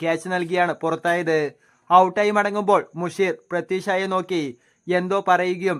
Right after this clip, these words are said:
ഇതിന് മറുപടി പറയാനായി പൃഥ്വി ഷാ മുഷീറിന് അടുത്തേക്ക് പാഞ്ഞെടുക്കുകയും ചെയ്തിരുന്നു. ഇതോടെ മുംബൈ താരങ്ങളെല്ലാം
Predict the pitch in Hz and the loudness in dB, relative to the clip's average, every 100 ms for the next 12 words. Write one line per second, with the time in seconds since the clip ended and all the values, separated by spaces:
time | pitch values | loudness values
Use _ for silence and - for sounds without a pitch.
0 | - 160 170 190 185 180 185 190 185 185 | -6 -4 -4 -2 -2 -2 -2 -2 -2 -2
1 | 185 185 175 127 - _ _ 180 180 196 | -2 -2 -4 -6 -12 _ _ -4 -2 -4
2 | 196 202 165 - 170 160 190 185 185 - | -2 2 2 0 -8 -4 -4 -4 -4 -2
3 | 170 170 185 180 175 127 _ 165 165 180 | -4 -4 -6 -4 -4 -6 _ 0 0 0
4 | 185 180 185 185 151 123 165 165 175 170 | -4 -4 -4 -4 -6 -6 -4 -2 -4 -2
5 | 160 151 - _ _ 175 185 208 208 - | -2 -4 -10 _ _ -4 2 4 4 0
6 | 175 175 196 190 190 190 190 190 185 | -6 -4 -4 2 0 0 -4 2 2